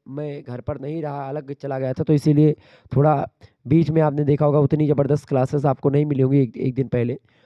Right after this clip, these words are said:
देखिए, स्कर्वी रोग किस विटामिन की कमी से होता है? तो विटामिन सी की कमी से स्कर्वी रोग होता है,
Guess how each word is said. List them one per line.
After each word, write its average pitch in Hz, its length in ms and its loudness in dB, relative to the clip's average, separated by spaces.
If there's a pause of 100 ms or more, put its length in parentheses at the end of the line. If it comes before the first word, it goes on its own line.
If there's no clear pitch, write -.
(300)
देखिए, 165 260 -2
स्कर्वी 175 360 2
रोग 185 220 2
किस 190 220 0
विटामिन 160 360 -2
की 160 80 -6
कमी 160 240 0
से 156 120 -2
होता 151 220 4
है? 156 60 4
तो 160 100 0
विटामिन 156 340 0
सी 156 180 -6
की 143 120 -10
कमी 147 220 -2
से 147 160 -2
स्कर्वी 139 340 -2
रोग 147 180 2
होता 139 260 2
है, 135 160 -2